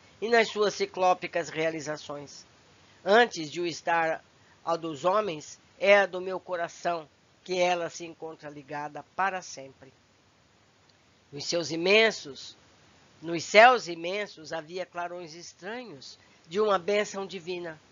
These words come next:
No seu sólio de estrelas e de flores, o Supremo Senhor sancionara, por certo, as bondosas promessas de seu filho. E foi assim que o minúsculo Portugal, através de três longos séculos,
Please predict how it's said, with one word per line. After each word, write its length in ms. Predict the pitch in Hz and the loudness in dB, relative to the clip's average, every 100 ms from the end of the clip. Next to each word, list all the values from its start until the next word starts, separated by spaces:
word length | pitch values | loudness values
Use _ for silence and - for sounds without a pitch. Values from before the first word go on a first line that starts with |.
| _ _ _ _ _ _ 156 | _ _ _ _ _ _ -10
No 100 | 170 | -8
seu 240 | - 185 | -6 -6
sólio 560 | - 190 202 214 208 196 | 0 8 10 10 6 -4
de 100 | 190 | -6
estrelas 640 | - - 190 208 190 160 | -10 -4 0 0 0 -10
e 60 | 175 | -10
de 100 | 180 | -14
flores, 640 | - 190 220 196 160 - _ _ _ | -8 -4 -4 -6 -12 -18 _ _ _
o 120 | 185 | -12
Supremo 500 | 175 247 220 214 208 | -8 -10 0 0 0
Senhor 640 | 185 202 190 180 202 196 170 _ _ _ _ _ | -6 -6 -4 -4 -4 -4 -8 _ _ _ _ _
sancionara, 960 | - 226 214 220 208 185 160 151 139 135 _ _ | -4 -2 -2 -6 -2 -2 -2 -4 -6 -16 _ _
por 140 | 175 | -12
certo, 480 | - 190 196 185 180 | -4 2 2 2 -4
as 100 | 160 | -8
bondosas 680 | 160 170 165 175 175 170 - | -6 -6 -2 -2 -2 -4 -8
promessas 880 | 180 165 170 208 - 156 147 - _ _ _ _ _ _ _ | -8 -4 -2 -2 -4 -12 -14 -20 _ _ _ _ _ _ _
de 100 | 190 | -16
seu 260 | 160 190 165 | -8 -6 -8
filho. 500 | - 160 156 147 139 _ _ _ _ _ - | -12 -10 -10 -12 -18 _ _ _ _ _ -14
E 80 | 226 | -12
foi 240 | 220 285 277 | 2 6 6
assim 500 | 277 - 214 202 202 _ _ _ _ | 4 0 -4 -4 -10 _ _ _ _
que 80 | - | -6
o 60 | 175 | -4
minúsculo 560 | 170 190 254 - 277 | -2 -2 -4 -4 -6
Portugal, 640 | - 262 262 240 220 208 190 | 0 0 0 4 6 6 2
através 580 | 185 175 147 160 160 | 0 -2 0 -2 -2
de 100 | 139 | -6
três 460 | 156 175 226 254 214 | -10 0 2 2 -2
longos 400 | 226 226 214 220 | -2 -2 -4 -8
séculos, 640 | - 196 190 185 175 - | 0 0 0 -10 -12 -16